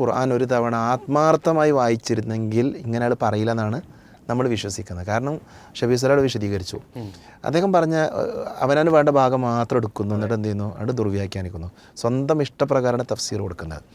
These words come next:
Speaker 1: അത് ഭയങ്കര അപകടമാണ് യഥാർത്ഥത്തിൽ. അപ്പോൾ ഒന്ന് മൂപ്പര് ഖുർആൻ പണ്ഡിതനാണ് എന്ന് പറഞ്ഞ് പറയുന്നത് എന്തല്ല, ഖുർആൻ പഠിക്കാതെ പറയാണ്, ഖുർആൻ്റെ ആശയങ്ങൾ മനസ്സിലാക്കാതെയാണ് ആൾ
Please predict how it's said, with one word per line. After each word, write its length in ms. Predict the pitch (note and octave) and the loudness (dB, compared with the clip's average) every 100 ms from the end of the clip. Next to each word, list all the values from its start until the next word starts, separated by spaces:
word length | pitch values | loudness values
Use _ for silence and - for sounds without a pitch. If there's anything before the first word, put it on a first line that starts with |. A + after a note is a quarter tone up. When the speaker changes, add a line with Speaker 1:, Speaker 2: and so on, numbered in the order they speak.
| - - - | -20 -14 -2
Speaker 1:
അത് 120 | B2 | 0
ഭയങ്കര 260 | B2+ A#2+ B2 | 2 2 2
അപകടമാണ് 380 | G#2 G#2 G2+ | 2 0 -2
യഥാർത്ഥത്തിൽ. 440 | F2+ - D2+ - - - - F#3+ D3 - A2+ | -4 -8 -10 -12 -12 0 4 6 4 -2 -2
അപ്പോൾ 120 | A2 | 0
ഒന്ന് 320 | A#2 C3+ F3+ | 2 4 2
മൂപ്പര് 280 | F#3 D3+ D#3+ | 2 2 0
ഖുർആൻ 380 | D#3 C#3 C#3+ D3 | 2 2 2 2
പണ്ഡിതനാണ് 580 | C#3+ C3 C3 C3 B2 B2 | 2 2 2 2 2 2
എന്ന് 200 | A#2+ B2 | 0 0
പറഞ്ഞ് 440 | A#2+ G2+ G#2 G#2+ D3 - - - A2+ | 0 0 0 -2 -4 -10 -20 -6 -2
പറയുന്നത് 560 | G#2+ A2 G#2+ G#2 G2+ | 0 0 -2 -4 -4
എന്തല്ല, 460 | G#2 G2+ G2 F#2 F2+ _ _ _ - - - | -4 -4 -4 -6 -8 _ _ _ -20 -20 -6
ഖുർആൻ 240 | A2 B2 C#3 | -2 0 0
പഠിക്കാതെ 540 | A#2+ A2 - C#3 D3+ D3+ | 0 0 -2 4 6 8
പറയാണ്, 320 | B2 F#2 F2+ | 4 0 -6
ഖുർആൻ്റെ 340 | - A2 A#2 | -6 -2 0
ആശയങ്ങൾ 380 | G#2+ G#2 A2 A#2 | 0 -2 -4 -2
മനസ്സിലാക്കാതെയാണ് 720 | A2+ G#2 - A2+ G#2+ G#2 A2 | -2 -4 -2 -4 -2 -4 -2
ആൾ 120 | A2 | -4